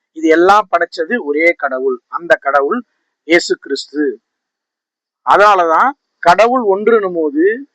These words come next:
பல மதங்கள் வந்து பல கடவுள்களை சொல்லுது. நாங்க மதம் இல்ல, ஒரே, அந்த ஒரே கடவுள், இது எல்லாவற்றையும் படைத்த கடவுள், கிரியேட்டர். அந்த கிரியேட்டரை தொழுது கொள்வதனால நாங்க மதம் கிடையாது, அதுதான் ஒண்ணு,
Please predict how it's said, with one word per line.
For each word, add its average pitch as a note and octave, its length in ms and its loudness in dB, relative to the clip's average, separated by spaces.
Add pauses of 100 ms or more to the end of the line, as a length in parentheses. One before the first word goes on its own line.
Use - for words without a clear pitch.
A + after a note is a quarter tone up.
(200)
பல G3 360 4
மதங்கள் A3+ 580 0
வந்து G3 400 -2 (100)
பல F#3 280 2
கடவுள்களை G#3+ 500 -2
சொல்லுது. D#3 260 -8 (840)
நாங்க F#3+ 640 2
மதம் G3 480 0
இல்ல, F3+ 480 2 (120)
ஒரே, F#3 420 4
அந்த D#3+ 340 -2
ஒரே G3 300 4
கடவுள், F#3+ 360 0
இது D#3 140 -4
எல்லாவற்றையும் G#3 580 2
படைத்த A3 360 0
கடவுள், F#3+ 400 0 (180)
கிரியேட்டர். G3+ 500 2 (360)
அந்த D#3+ 200 -18
கிரியேட்டரை B3+ 480 2
தொழுது G3+ 260 0
கொள்வதனால E3+ 580 2 (520)
நாங்க A3 260 4
மதம் G3 340 2
கிடையாது, G3+ 680 0 (120)
அதுதான் G3 420 4
ஒண்ணு, G3 280 -6